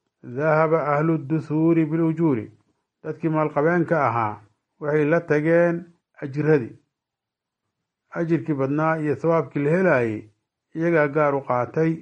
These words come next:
"Yusalluuna kamaa nusalli." Ayagu waa dukadaan sida annagu aan u dukanayno. "Wa yasuumuuna kamaa nasuumu."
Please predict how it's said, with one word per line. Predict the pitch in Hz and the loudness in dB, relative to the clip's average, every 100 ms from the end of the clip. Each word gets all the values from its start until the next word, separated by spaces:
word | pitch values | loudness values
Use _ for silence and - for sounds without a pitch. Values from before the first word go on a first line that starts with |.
| - _ _ _ _ - | -12 _ _ _ _ -18
"Yusalluuna | 135 147 151 160 180 185 175 | -8 -4 0 2 2 2 2
kamaa | 175 175 175 | 0 0 0
nusalli." | 160 185 156 110 - _ _ _ - | 0 -2 -2 -6 -10 _ _ _ -10
Ayagu | 147 170 160 175 | -4 -2 2 2
waa | 175 | 2
dukadaan | 156 147 147 117 107 104 - _ _ | -2 -2 0 0 -4 -8 -18 _ _
sida | - 170 160 | -10 -4 -2
annagu | 170 170 156 | 0 0 0
aan | 165 | 0
u | |
dukanayno. | 147 135 147 135 127 135 151 110 - _ _ _ | -2 -2 -2 0 0 0 -2 -4 -12 _ _ _
"Wa | - | -10
yasuumuuna | 147 143 156 156 165 190 202 190 | -6 -4 0 0 2 2 2 0
kamaa | 190 190 | 0 0
nasuumu." | 190 160 151 117 107 110 | 0 -2 -4 -4 -6 -14